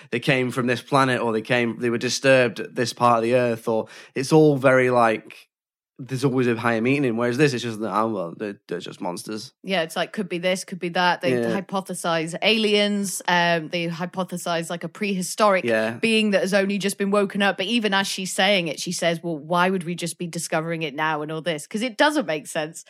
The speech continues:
Speaker 2: But it's just kinda like, yeah, it, that's quite a fun element about it. It's just like, "Oh, this crazy thing's happening. Why?" It's like, "I don't know, but we gotta fix it. We gotta
Speaker 1: Yeah.
Speaker 2: blow 'em up."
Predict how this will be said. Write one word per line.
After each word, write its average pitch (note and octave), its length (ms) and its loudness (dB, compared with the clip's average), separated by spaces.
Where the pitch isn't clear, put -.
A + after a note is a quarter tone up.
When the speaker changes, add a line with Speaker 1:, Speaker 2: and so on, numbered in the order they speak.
Speaker 2:
But A#3 100 2
it's A3+ 140 -2
just A#3+ 180 0
kinda A#3 220 0
like, G#3+ 300 2
yeah, B3 380 2
it, - 300 -4
that's D4+ 220 4
quite G#3+ 300 2
a G#3 60 -4
fun G#3+ 260 2
element G#3+ 340 2
about F3 320 4
it. F3 60 2
It's F#3+ 100 -6
just G#3 120 -6
like, F3+ 200 0
"Oh, D#4 240 8
this A#3 140 2
crazy D4+ 400 4
thing's A3+ 260 2
happening. F#3+ 500 2
Why?" C#4 360 8
It's D#3 160 -2
like, D#3 140 -2
"I D3 160 0
don't B3 140 2
know, D4 220 6
but F3+ 140 0
we F#3+ 80 -4
gotta A3 180 4
fix E4 380 2
it. A#3 260 2
We A3+ 120 2
gotta B3+ 160 10
Speaker 1:
Yeah. A#3 80 4
Speaker 2:
blow A#3+ 280 6
'em D#4+ 100 4
up." D4+ 340 6